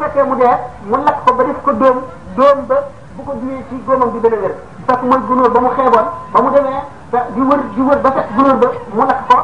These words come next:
diw ko ca góom ba la dal di wér. Dama gi ngeen gis, nga xam ne bokk na ci li ëpp ay dégâts ci àdduna, ci at mi. Bari ay àll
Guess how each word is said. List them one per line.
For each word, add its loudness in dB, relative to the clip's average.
diw -6
ko -12
ca -6
góom 0
ba -4
la -4
dal -4
di -8
wér. 0
Dama 4
gi -2
ngeen -2
gis, -6
nga -2
xam 2
ne 2
bokk 2
na -10
ci -14
li -6
ëpp 0
ay 4
dégâts 4
ci -12
àdduna, -2
ci -12
at -8
mi. -8
Bari 4
ay 4
àll 4